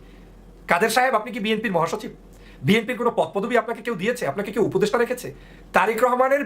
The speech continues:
বিএনপি, খালেদা জিয়ার বিএনপি, শহীদ জিয়ার বিএনপি, এই বিএনপির বাহিরে তো বাংলাদেশে কোনো বিএনপি নাই। এই নেতারা যেদিকে হুকুম করবে সেই দিকে আমার দল চলবে। অতএব এর বাহিরে যারা চিন্তা করে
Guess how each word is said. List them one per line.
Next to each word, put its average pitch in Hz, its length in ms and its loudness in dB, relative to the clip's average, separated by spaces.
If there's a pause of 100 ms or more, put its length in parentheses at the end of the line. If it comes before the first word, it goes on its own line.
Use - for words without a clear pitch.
বিএনপি, 220 400 0 (160)
খালেদা 214 280 0
জিয়ার 233 260 0
বিএনপি, 214 300 -2 (120)
শহীদ 202 260 2
জিয়ার 214 240 2
বিএনপি, 196 280 -2 (360)
এই 320 180 2
বিএনপির 269 380 2
বাহিরে 311 260 0
তো 302 100 -2
বাংলাদেশে 180 300 -4
কোনো 147 140 -8
বিএনপি 135 280 -4
নাই। 98 100 -16 (760)
এই 285 100 2 (140)
নেতারা 254 300 0 (140)
যেদিকে 277 320 -4
হুকুম 302 240 -4
করবে 330 200 -2
সেই 359 140 0
দিকে 302 180 2
আমার 202 200 0
দল 147 160 -6
চলবে। 107 200 -12 (680)
অতএব 262 240 4
এর 240 120 0
বাহিরে 269 300 2
যারা 269 220 4
চিন্তা 226 260 -4
করে 196 120 -2